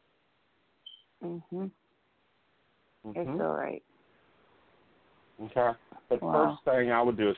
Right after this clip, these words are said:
Speaker 2: set down an action plan. How are you gonna get there?
Speaker 1: Mm-hmm.
Speaker 2: What little steps do you have to take? Where do you wanna go? What do you wanna do?
Speaker 1: Yeah.
Speaker 2: Yeah.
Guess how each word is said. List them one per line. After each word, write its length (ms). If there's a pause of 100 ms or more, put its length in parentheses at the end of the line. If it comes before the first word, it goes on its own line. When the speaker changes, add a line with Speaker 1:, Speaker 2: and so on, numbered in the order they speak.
Speaker 2:
set 160
down 180
an 120
action 440
plan. 320 (1500)
How 60
are 60
you 80
gonna 220
get 160 (100)
there? 260
Speaker 1:
Mm-hmm. 160
Speaker 2:
What 240
little 200
steps 320
do 80
you 100
have 200
to 80
take? 400
Where 220
do 60
you 140
wanna 200
go? 480 (440)
What 180
do 60
you 100
wanna 220
do? 160 (2750)
Speaker 1:
Yeah. 300 (1400)
Speaker 2:
Yeah. 200